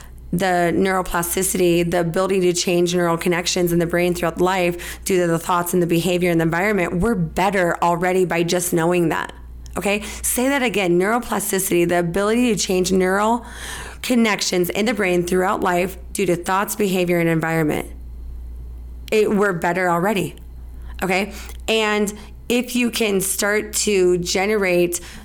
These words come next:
you know, new strategies on just behalf of knowing a little bit more about how your mind works,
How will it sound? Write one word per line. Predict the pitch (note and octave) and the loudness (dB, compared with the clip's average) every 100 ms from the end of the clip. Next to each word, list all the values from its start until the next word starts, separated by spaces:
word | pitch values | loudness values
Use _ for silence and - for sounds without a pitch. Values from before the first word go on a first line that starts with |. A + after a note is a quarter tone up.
| - - - - - | -18 -16 -14 -8 -2
you | G#3+ | 0
know, | F3+ F3+ | 2 2
new | F3+ - G#3+ G#3+ A3 A#3+ A#3+ A#3+ A#3+ A#3+ - - - | 2 2 4 4 4 2 2 2 0 -2 -10 -14 -8
strategies | - - A3+ G3+ G#3 G#3 G3 F#3 F3+ | -4 -2 0 0 0 0 0 0 0
on | G3 G3+ | 0 0
just | E3 A3 A3 | 0 -2 -2
behalf | - G3 F#3+ F#3+ G3 | 0 0 0 0 -2
of | F3 | 0
knowing | F#3 F3+ F3+ F#3+ G3 | 2 2 2 2 0
a | - | 0
little | F3+ F#3 | -2 -2
bit | F#3 F3 | -2 0
more | F3+ F3+ | 0 0
about | F3+ E3+ E3 | 0 0 -2
how | - F#3 F3+ | -2 0 0
your | F3+ F3 | 2 2
mind | E3 E3+ E3+ D#3 | 2 2 2 0
works, | E3 G3 E3 - - | 0 0 -2 -4 -6